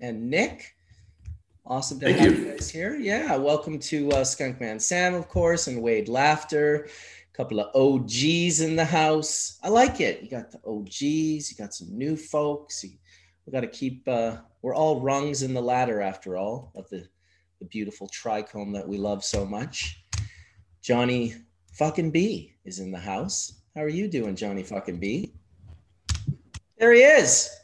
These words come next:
Speaker 1: Johnny B.
Speaker 2: What's up, dude?
Speaker 1: I don't know, man. I just, I, I, you bring a smile to my face when I see you.
Speaker 2: It's always great to see everybody this morning.
Speaker 1: Hell yeah.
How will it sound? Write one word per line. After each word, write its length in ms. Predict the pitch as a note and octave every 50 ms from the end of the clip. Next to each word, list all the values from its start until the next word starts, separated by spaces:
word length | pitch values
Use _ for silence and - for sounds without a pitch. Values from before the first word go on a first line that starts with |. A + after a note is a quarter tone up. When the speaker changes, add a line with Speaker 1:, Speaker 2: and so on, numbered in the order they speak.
| _ _ _ _ _ _ _ _ _ -
Speaker 1:
Johnny 460 | - B3+ A#3 A#3 A#3 A#3 A#3+ A#3+ A#3
B. 760 | G3 G#3+ B3 B3+ C4 C4+ C4 A#3 D#3 A2+ - - - - _ _ _ _
Speaker 2:
What's 180 | - E3+ - -
up, 180 | A3 G#3+ -
dude? 260 | - B2 B2+ D#3+ F#3+ F#3 - - _ - _ _ _ _ _ _ _ _ _ _ _ - - _ -
Speaker 1:
I 200 | - C#4+ B3+ F3+
don't 120 | C#3 A2
know, 180 | G#2+ G#2+ G#2 A2+
man. 200 | A#2 B2+ C3+ C#3+
I 80 | D3+
just, 260 | D#3 E3+ F3 - - -
I, 180 | F3 F3+ F3
I, 80 | E3 E3
you 220 | F#3 F3 F#3 F#3 F3+
bring 220 | - G3 G3+ G3
a 40 | G3
smile 380 | F#3+ - - G3 F3+ F#3 F#3 F3+
to 100 | F3+ G3+
my 140 | F#3 F3+ F3+
face 420 | F3 A#3+ B3 A3 D#3+ B2+ - -
when 140 | D3 C3 C3
I 40 | C3+
see 280 | C3 - - A3 A#3+
you. 200 | G3 A2+ F#2+ F2 - - - - _ - - - - - - - _ _ _
Speaker 2:
It's 140 | - - -
always 240 | - E3 F3 E3+ -
great 200 | - - B2 -
to 80 | -
see 260 | - - - - -
everybody 400 | - - - E3+ D3+ D3+ C#3 -
this 300 | - - - - - -
morning. 240 | C3 - - - - - _ _ _ _ _ _ _ _ _ _ _ _ _ _ _ -
Speaker 1:
Hell 260 | B3 D3+ D3+ D#3 D#3+ E3+
yeah. 520 | E3+ F3+ F#3+ G#3 G#3+ G3+ E3 D3 D3 E3+